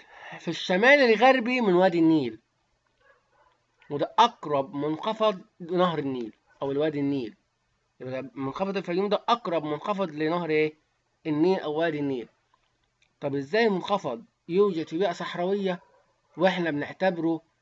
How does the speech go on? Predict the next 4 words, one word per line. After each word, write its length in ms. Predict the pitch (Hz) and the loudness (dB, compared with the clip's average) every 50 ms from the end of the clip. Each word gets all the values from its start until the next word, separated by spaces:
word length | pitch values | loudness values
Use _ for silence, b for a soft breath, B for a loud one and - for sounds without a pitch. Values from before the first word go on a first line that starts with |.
| _ _ _ _ _ _ _ _ - | _ _ _ _ _ _ _ _ -6
منطقة 460 | 143 139 139 - 185 180 - 165 156 | -6 -6 -6 -6 -8 -6 -2 -2 -2
زراعية 720 | 143 139 147 139 139 127 107 160 180 175 151 151 135 131 - _ _ _ _ _ _ _ _ _ _ _ _ _ _ _ _ _ _ _ _ _ _ _ _ _ _ _ _ _ _ _ _ _ _ _ - | -2 -2 -2 -2 0 0 0 0 -2 -2 -2 -4 -6 -6 -10 _ _ _ _ _ _ _ _ _ _ _ _ _ _ _ _ _ _ _ _ _ _ _ _ _ _ _ _ _ _ _ _ _ _ _ -6
فيضية 420 | - 151 156 151 160 170 160 147 | -4 -2 -2 0 2 2 2 2
كمان؟ 420 | 131 - 123 117 120 120 113 107 | 0 -2 -8 -8 -8 -8 -8 -10